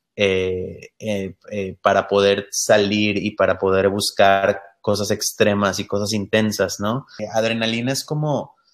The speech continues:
como esa invitación a que como seres humanos estemos buscando cosas que, que nos saquen de una caja, ¿no? Que nos saquen de un cuadro, que, que nos podemos reinventar todos los días.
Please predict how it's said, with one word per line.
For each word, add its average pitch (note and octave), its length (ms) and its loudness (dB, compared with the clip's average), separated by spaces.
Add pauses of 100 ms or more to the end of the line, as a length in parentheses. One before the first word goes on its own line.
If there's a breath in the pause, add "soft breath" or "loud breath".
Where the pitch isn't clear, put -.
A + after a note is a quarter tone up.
(120)
como A2 200 -2
esa A#2 160 -2
invitación A#2+ 1200 0
a G#2 180 -10
que G2+ 500 -4 (280)
como G#2+ 280 -4
seres A#2 280 -2
humanos B2 400 2
estemos A#2 320 -2
buscando A2 560 0
cosas G#2+ 420 2
que, G#2 280 -2 (380 soft breath)
que G#2+ 140 -4
nos - 480 -4
saquen A2 440 0
de G#2 60 4
una G#2 360 0
caja, - 400 -4
¿no? F#2+ 280 -4
Que G2+ 120 -8
nos F#2+ 200 -6
saquen G2 460 -2
de G2 60 0
un F#2+ 240 -4
cuadro, G2 720 0 (320 soft breath)
que, F#2 340 -2
que G2 140 -2
nos G2 200 -4
podemos A#2 460 2
reinventar G#2+ 640 2
todos B2+ 160 6
los G#2+ 200 4
días. A#2+ 580 4